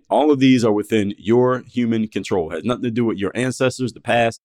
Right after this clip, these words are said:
what anybody else is doing, the government, anything like that. All of you have access to all three of these. You can do them whenever you want. This is a matter of you deciding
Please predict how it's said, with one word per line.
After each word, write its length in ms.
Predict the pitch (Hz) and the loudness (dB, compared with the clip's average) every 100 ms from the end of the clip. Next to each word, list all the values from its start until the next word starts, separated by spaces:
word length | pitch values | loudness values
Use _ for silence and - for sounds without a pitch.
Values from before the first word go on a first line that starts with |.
| _ | _
what 180 | - 82 | -12 -4
anybody 320 | 120 135 127 | 0 2 4
else 140 | 123 120 | 4 0
is 80 | 107 | 0
doing, 260 | 110 107 | 0 0
the 80 | 95 | 0
government, 420 | 107 113 120 113 | 0 2 0 -2
anything 340 | 117 131 131 120 | -2 -4 -4 -4
like 160 | 110 | -4
that. 240 | 101 95 - | -2 -4 -4
All 200 | 98 135 | -2 0
of 100 | 120 | 0
you 140 | 120 113 | -2 -4
have 160 | 95 - | -4 -4
access 380 | 110 - 101 | -4 -4 -8
to 80 | - | -6
all 220 | - 113 | -2 0
three 260 | 135 117 101 | 0 -2 -2
of 40 | |
these. 220 | 92 92 - _ _ | -2 -4 -8 _ _
You 160 | 95 | -10
can 120 | 95 | -6
do 160 | 90 127 | 0 2
them 180 | 120 110 | 2 -2
whenever 280 | 87 117 135 | -2 -2 0
you 160 | 135 | -2
want. 260 | 110 101 - | 0 -4 -6
This 160 | 107 | -12
is 80 | 92 | -10
a 140 | 90 85 | -10 -6
matter 340 | 95 117 113 | -2 0 0
of 180 | - 82 | -4 -4
you 240 | 107 110 | -2 -2
deciding 680 | - - - 123 113 87 87 | -4 -14 -4 0 0 -2 -10